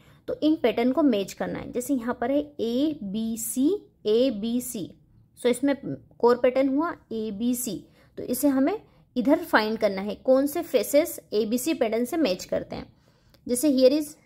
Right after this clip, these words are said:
एबी and again same face आ गया, मतलब ये भी बी हुआ, तो ये नहीं होगा। यहाँ पर है एबीसी but again सी आ गया, तो ये भी नहीं होगा। अब यहाँ पर है एबीसी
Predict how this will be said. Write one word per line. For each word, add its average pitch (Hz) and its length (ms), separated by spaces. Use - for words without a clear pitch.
एबी 262 960
and 226 140
again 277 320
same 262 360
face 294 200
आ 247 60
गया, 247 180
मतलब 247 280
ये 277 80
भी 294 100
बी 254 240
हुआ, 220 240
तो 226 60
ये 247 300
नहीं 240 240
होगा। 254 300
यहाँ 233 200
पर 269 100
है 294 80
एबीसी 269 1300
but 208 280
again 247 260
सी 294 200
आ 277 80
गया, 262 220
तो 254 120
ये 208 140
भी 226 100
नहीं 277 160
होगा। 254 300
अब 208 160
यहाँ 240 240
पर 254 100
है 269 80
एबीसी 254 1700